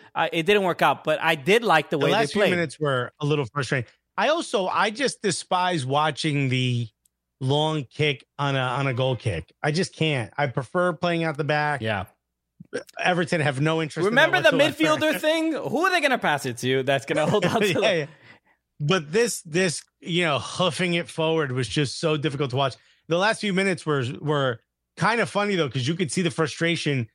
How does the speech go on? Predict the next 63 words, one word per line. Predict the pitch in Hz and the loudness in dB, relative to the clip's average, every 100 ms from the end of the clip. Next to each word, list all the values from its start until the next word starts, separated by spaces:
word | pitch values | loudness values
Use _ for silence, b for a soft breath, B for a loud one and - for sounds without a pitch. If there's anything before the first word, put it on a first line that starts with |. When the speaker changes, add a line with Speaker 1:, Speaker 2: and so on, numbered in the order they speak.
| _ | _
Speaker 2:
in | 143 127 | -4 0
Jordan | 156 156 | 0 0
Pickford | 123 160 - 131 113 107 _ _ _ - | -2 -4 -2 -2 -2 -6 _ _ _ -2
when | 156 | -2
he | 143 | 0
was | 180 160 | 0 0
like, | 165 151 123 _ _ _ _ _ - | 0 -2 -4 _ _ _ _ _ -6
"G-, | 190 143 - | -4 -2 0
get | 262 | 2
out | 320 339 294 | 2 2 0
of | 185 | 0
here | 196 - | 0 0
and | 196 - | 0 2
give | - 302 | 2 4
it | - | 0
to | - | 0
me. | 285 233 | 2 2
Stop | 185 - | 0 -2
Speaker 1:
<laughs> | 190 | 0
Speaker 2:
passing | 254 269 - 220 | 0 0 0 -2
it | 240 | 2
back | 208 190 | 0 0
and | 208 190 | -2 0
forth. | 277 247 180 - 208 139 | 2 2 0 -4 -6 -2
Give | 170 311 | 0 0
it | 370 | 0
to | 339 | 0
me. | 269 254 | 2 0
I'm | 226 | 0
gonna | 226 214 | 0 0
send | - 240 262 | 0 0 0
it | |
as | 294 - | -2 -2
far | 269 247 | 0 0
as | 202 | 0
Speaker 1:
Yeah. | |
Speaker 2:
possible, | 196 170 160 165 170 b b | 0 0 0 -2 -2 b b
and | 156 175 190 | -2 0 2
one | 415 427 | 2 2
of | 359 | 0
you | 285 | -2
do | 233 240 | -2 -2
something," | - 165 151 120 - | 0 0 -2 -8 -4
<laughs> | |
you | 170 | -2
know? | 180 208 254 | 0 -2 -2
Speaker 1:
Yeah, | 214 294 180 | -2 0 0
it's, | 165 180 | 0 -2
Speaker 2:
Um, | 185 175 170 165 | 0 2 2 0
Speaker 1:
it's | 156 | -2
Speaker 2:
Bay | 190 | 0
Area | 202 190 | 0 0
Gunner | 196 190 | 0 0
said, | 185 151 | -2 0
"You | 160 | 0
know | 180 | 2
what | 208 | 0
would | 190 | -2
make | 202 196 | -4 -4
the | 160 | -2
fan | 196 208 | 0 0
base | 202 | 0
happy? | 208 214 269 | 0 0 -2